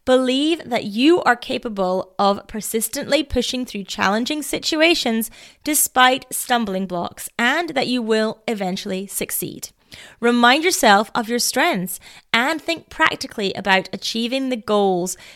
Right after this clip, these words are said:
that can help you move your business forward.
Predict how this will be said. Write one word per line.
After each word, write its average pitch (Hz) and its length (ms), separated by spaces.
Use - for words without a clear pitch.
that - 320
can 208 140
help 220 400
you 247 500
move 226 400
your 226 200
business 196 520
forward. - 640